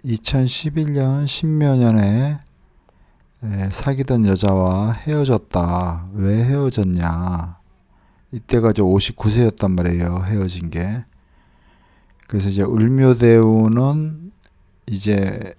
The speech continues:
들어오기 전인데, 을묘대운에 묘가 있고 세운에서 묘가 있죠. 그러면은 이때가 신묘년이 오십구 세고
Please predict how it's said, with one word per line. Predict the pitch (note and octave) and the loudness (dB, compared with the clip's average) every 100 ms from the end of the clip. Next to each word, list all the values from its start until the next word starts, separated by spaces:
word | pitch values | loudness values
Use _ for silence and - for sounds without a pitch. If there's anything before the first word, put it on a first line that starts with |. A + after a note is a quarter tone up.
| _ - | _ -14
들어오기 | - G#2+ A2+ G#2 G2 G#2 | -4 0 4 4 2 0
전인데, | G2 G#2 A2+ G#2 F#2+ A#2 G#2 E2 D#2+ _ _ _ _ _ _ _ _ A2 | 2 2 4 2 2 2 2 0 -6 _ _ _ _ _ _ _ _ 0
을묘대운에 | A2+ C#3+ D3 C#3+ C3 A#2+ A#2 A#2 A#2 A#2 A2+ | 2 4 6 6 8 6 4 2 2 2 2
묘가 | G2 G2 G2+ G#2 G2 G#2+ G2 | 2 4 4 4 4 4 4
있고 | F2+ F2 - B2 C#3+ D#3 F3 G3 _ _ _ _ - | 2 -4 -2 0 2 0 -6 -14 _ _ _ _ -16
세운에서 | - - C3+ C#3 C3+ A2+ A2 | -4 2 4 4 2 0 0
묘가 | F#2+ F#2+ F#2+ | 2 2 2
있죠. | F2+ E2+ - F2+ D#2+ F2 _ _ - - _ _ _ | 0 -2 -10 -10 -10 -14 _ _ -20 -20 _ _ _
그러면은 | - A#2+ A#2 G#2+ A2+ G2+ F2+ F#2 | -2 2 4 4 4 2 0 -6
이때가 | F#2+ A2+ - A#2+ G#2+ G#2 G2+ G#2 | -8 -8 -2 2 4 4 2 0
신묘년이 | - B2 A#2+ A2+ G#2+ G#2+ | -2 -4 0 2 2 2
오십구 | G2+ G2 G2 A2+ - G2+ | 2 2 0 -4 -4 -2
세고 | G#2 F#2+ G2 G#2+ C3 | 0 0 0 0 0